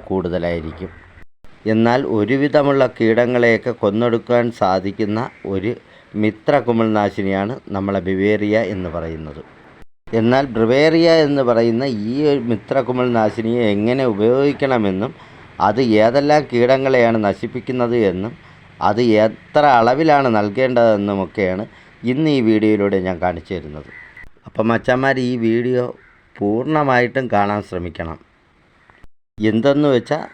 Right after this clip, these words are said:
നമ്മുടെ കൃഷിയിടത്തിൽ ബിവേറിയ നല്ല അടിപൊളിയായിട്ട് നമുക്ക് ഉപയോഗിക്കാൻ പറ്റും. അത് നമ്മളെ കൃഷിയെ നല്ലതുപോലെ മെച്ചപ്പെടുത്താനും സഹായിക്കും. ബ്രിവേറിയയുടെ യഥാർത്ഥ പേര് ബ്രിവേറിയ വാസിയാന എന്നാണ്. ഇത്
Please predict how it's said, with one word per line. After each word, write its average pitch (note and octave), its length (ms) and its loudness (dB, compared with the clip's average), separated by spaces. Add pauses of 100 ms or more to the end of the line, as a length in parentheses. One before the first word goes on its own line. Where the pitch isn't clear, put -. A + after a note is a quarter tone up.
(280)
നമ്മുടെ A#2+ 400 0 (420)
കൃഷിയിടത്തിൽ A#2+ 760 0 (220)
ബിവേറിയ A#2 520 0 (140)
നല്ല G#2+ 220 -2 (640)
അടിപൊളിയായിട്ട് C#3+ 720 2
നമുക്ക് A2+ 260 0
ഉപയോഗിക്കാൻ A2 640 2
പറ്റും. A#2 260 -6 (220)
അത് G2 140 -4 (300)
നമ്മളെ G#2+ 380 -2
കൃഷിയെ A2 440 -4
നല്ലതുപോലെ A2 800 -2 (800)
മെച്ചപ്പെടുത്താനും A#2+ 800 0
സഹായിക്കും. F#2 540 -2 (520)
ബ്രിവേറിയയുടെ C3 800 4
യഥാർത്ഥ A2+ 520 2 (100)
പേര് G2+ 280 0 (340)
ബ്രിവേറിയ A#2+ 680 2
വാസിയാന G#2 500 0 (200)
എന്നാണ്. E2+ 340 -10 (580)
ഇത് B2 100 0